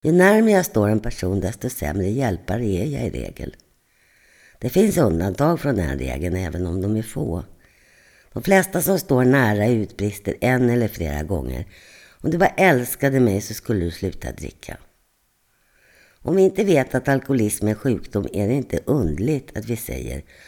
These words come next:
"Om du bara älskade mig skulle du sluta dricka. För min skull kan du väl sluta dricka.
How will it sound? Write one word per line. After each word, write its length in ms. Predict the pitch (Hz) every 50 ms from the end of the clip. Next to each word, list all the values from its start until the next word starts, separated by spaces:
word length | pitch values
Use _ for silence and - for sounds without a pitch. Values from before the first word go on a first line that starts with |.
| - -
"Om 240 | - - - 135 160
du 80 | - 175
bara 140 | 185 208
älskade 600 | 196 180 170 156 120 98 87 - - - 101 104
mig 220 | 101 73 65 58 55
skulle 200 | - - 82 73
du 60 | 76
sluta 300 | - 71 76 - - 67
dricka. 380 | - - - - - - - - - _ _ _ _ _ _ _ _ _ _ _ _ -
För 100 | - 67
min 340 | 69 80 85 104 160 208 190
skull 280 | - - - - - -
kan 200 | - - 69 69
du 60 | -
väl 100 | - -
sluta 340 | - - - - - - 50
dricka. 400 | - - - - _ - -